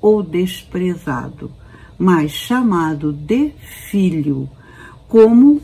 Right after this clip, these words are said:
os outros discípulos. Agora, tranquilizemo-nos mais ainda, pois vai chegar a hora da verdade, a hora que Jesus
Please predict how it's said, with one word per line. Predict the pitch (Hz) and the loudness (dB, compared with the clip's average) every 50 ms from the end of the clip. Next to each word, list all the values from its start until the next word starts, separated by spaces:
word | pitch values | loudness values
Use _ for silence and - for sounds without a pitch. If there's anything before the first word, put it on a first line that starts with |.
| - - | -6 -6
os | 233 226 190 - - | -6 -6 -6 -4 -4
outros | 170 151 156 156 - - 160 160 165 147 135 - | -4 -2 -2 -4 -4 -6 -8 -8 -8 -12 -14 -14
discípulos. | - 180 180 185 180 - - - - 147 139 139 135 - - 139 131 135 135 139 - - - - - - - - - - - - - - - - - - - - - - - - - - - - - - - - - - - - - - | -10 -8 -8 -8 -10 -14 -20 -14 -12 -10 -10 -10 -12 -12 -12 -10 -10 -8 -10 -10 -12 -16 -20 -20 -20 -20 -20 -20 -20 -20 -20 -20 -20 -20 -20 -20 -20 -20 -20 -20 -20 -20 -20 -20 -20 -20 -20 -20 -20 -20 -20 -20 -20 -20 -20 -20 -16 -8
Agora, | - 196 196 180 180 175 170 165 175 180 202 214 233 262 - - - - - - - - - - - - - - - - - - - - - - - - - - - | -6 -6 -6 -6 -6 -8 -8 -8 -8 -8 -6 -6 -8 -8 -10 -12 -20 -20 -20 -20 -20 -20 -20 -20 -20 -20 -20 -16 -14 -14 -14 -16 -18 -20 -20 -20 -20 -20 -20 -10 -2
tranquilizemo-nos | - 285 285 269 277 - 269 254 240 233 202 185 185 202 196 190 190 180 180 175 175 175 - 180 | 0 2 4 4 4 2 2 2 2 2 0 0 0 0 0 0 -2 -2 -2 -4 -6 -8 -8 -6
mais | 190 208 220 240 247 240 - | -4 -2 -2 -2 -2 -2 -2
ainda, | 262 247 226 196 180 175 175 175 170 180 180 180 - - - - - - - - - - | -2 -2 -2 -2 -2 -4 -4 -4 -6 -6 -8 -10 -10 -14 -20 -20 -20 -20 -20 -20 -12 -6
pois | 262 240 240 | -4 -2 0
vai | 247 240 | 0 -2
chegar | 226 - - 226 196 202 202 196 190 - | -2 -4 -6 -8 -6 -6 -8 -8 -8 -10
a | - 190 190 190 | -8 -6 -4 -4
hora | 190 196 202 190 190 185 | -4 -4 -4 -4 -6 -6
da | - 185 185 | -6 -6 -6
verdade, | 180 185 180 175 165 165 151 156 151 147 147 151 143 - - _ _ | -4 -4 -4 -4 -6 -8 -10 -10 -10 -10 -10 -12 -14 -18 -20 _ _
a | - 208 208 | -6 -4 -4
hora | 202 208 226 240 247 233 226 | -4 -4 -4 -4 -4 -6 -6
que | 214 - - 269 294 294 | -8 -4 0 2 2 2
Jesus | 285 - 285 285 254 214 - 175 180 190 | 2 0 0 0 0 -2 -6 -8 -10 -10